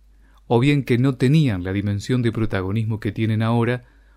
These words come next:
o podían ser más controlados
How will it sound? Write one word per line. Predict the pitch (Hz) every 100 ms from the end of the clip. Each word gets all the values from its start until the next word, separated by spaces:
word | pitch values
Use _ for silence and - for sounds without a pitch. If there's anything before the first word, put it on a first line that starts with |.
| _ _ _
o | 143
podían | 143 131 156 127 104
ser | 123 107
más | 117 107
controlados | 117 104 104 101 107 101 101 98